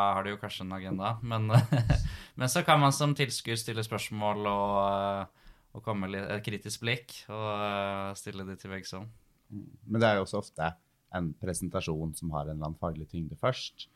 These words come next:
Speaker 2: Eh, om det er at man lanserer en undersøkelse, eller,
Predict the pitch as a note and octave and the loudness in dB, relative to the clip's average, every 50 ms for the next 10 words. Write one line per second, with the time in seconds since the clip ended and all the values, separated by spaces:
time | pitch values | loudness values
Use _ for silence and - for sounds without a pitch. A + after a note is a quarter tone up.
0 | _ _ _ _ _ - F2 F2 E2+ E2 E2 E2+ E2 D#2 D#2 D2+ - D2 D2+ D2+ | _ _ _ _ _ -4 -2 -2 0 0 0 0 -2 -2 -2 -4 -4 -6 -6 -4
1 | D2+ D2+ D2 - D2+ D2+ C#2+ C#2 D2 F2 A2+ A#2 G#2+ G2 - G#2 F#2 - - F#2+ | -6 -6 -4 -4 -4 -4 -4 -4 0 2 2 2 2 2 2 0 0 0 -4 -8
2 | F#2 - - - F#2 F#2 F#2 F#2+ F#2 - D#2 D2+ D2 D#2 D#2 | -8 -6 -2 0 2 4 4 4 2 2 0 -2 -4 -4 -6